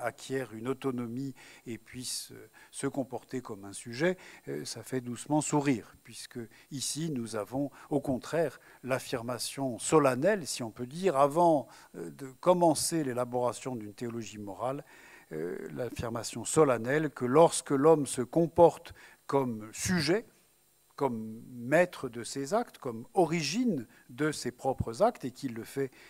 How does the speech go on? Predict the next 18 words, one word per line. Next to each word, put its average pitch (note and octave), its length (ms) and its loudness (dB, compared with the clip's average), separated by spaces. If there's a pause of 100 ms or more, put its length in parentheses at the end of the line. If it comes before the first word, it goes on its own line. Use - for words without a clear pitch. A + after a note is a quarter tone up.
avec, G#2+ 480 -10
euh, G2 240 -18
avec - 180 -18
toute - 160 -16
sa G2+ 180 -8
liberté, D#3+ 580 -2
qu'il - 180 -16
choisit F3 580 4
de A#2+ 80 -6
le G#2+ 120 -10
faire, D3 520 -10 (480)
eh A2+ 80 -14
bien, C3 240 -10
c'est - 340 -10
en G3+ 140 6
cela C3+ 420 -2 (320)
qu'il B2+ 300 -8
est, D3 200 -6